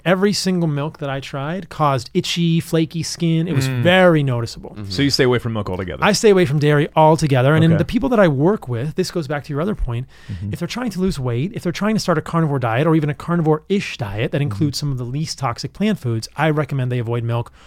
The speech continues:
Speaker 1: for thirty to sixty days. To your point, we don't even know how good we can feel until we
Speaker 3: Mm-hmm.
Speaker 1: feel it, right?
Speaker 2: Right.
Speaker 1: How much are we settling for now? What if there's a better level? What if we're sort of living with chronic inflammation or chronic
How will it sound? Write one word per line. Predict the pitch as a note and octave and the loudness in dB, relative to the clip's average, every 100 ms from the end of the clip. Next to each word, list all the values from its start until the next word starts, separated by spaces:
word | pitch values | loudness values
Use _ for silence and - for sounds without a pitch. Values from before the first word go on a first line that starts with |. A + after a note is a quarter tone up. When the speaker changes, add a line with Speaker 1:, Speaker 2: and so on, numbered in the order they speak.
| - - | -20 -6
Speaker 1:
for | F#3 F#3 | 0 0
thirty | A3 A3 | 2 0
to | G3 | 0
sixty | - F#3+ F3 | -4 -4 -2
days. | G3+ A#3 G3 | 4 4 2
To | - | -2
your | D#3+ B3+ | -2 0
point, | A#3+ D3+ C#3 C#3 - _ - - - _ | 2 4 4 0 -4 _ -20 -20 -20 _
we | E3+ | -2
don't | F3 A#3 | 2 2
even | A3+ F#3+ | 2 2
know | E3 | 2
how | D3 D#3+ | 2 0
good | B2+ D3+ | 0 0
we | C#3 | 0
can | D3 C#3+ | -2 -2
feel | - C4 G3+ | 2 4 4
until | D3+ C3+ C3+ | 2 -2 -4
we | C#3+ | -2
Speaker 3:
Mm-hmm. | - | 2
Speaker 1:
feel | F3 A2 | 2 2
it, | A2+ - | -2 -2
right? | C#3+ F#3+ - | -2 -2 -2
Speaker 2:
Right. | G2+ G2+ G2+ G2 - - | 0 2 0 -2 -6 0
Speaker 1:
How | G3+ | 2
much | A3 G#3+ F#3+ | 4 2 2
are | |
we | E3 | -2
settling | - D#3+ D#3 | 0 -2 -2
for | C#3+ C#3+ | -4 -4
now? | C3+ A#2+ | -2 0
What | D#3+ A#3+ | 2 2
if | - | 2
there's | F#3 | 0
a | D#3 | 0
better | A#2 D3+ D3+ | 0 0 2
level? | C3+ C3 A2+ A#2 | 0 0 -2 0
What | G3 | 2
if | - | 2
we're | G3 | -2
sort | - D#3 | -4 -4
of | B2 | -2
living | C#3+ F#3 F#3+ F3 C#3+ | 2 4 4 2 0
with | C#3 - | -2 -4
chronic | - D3 D3+ | -6 -4 -4
inflammation | C#3+ C3 B2 B2 - C3 | -4 -4 -4 -4 -2 -2
or | D3+ A#2+ | -4 -8
chronic | - D3+ C#3 C#3 | -6 -4 -2 -4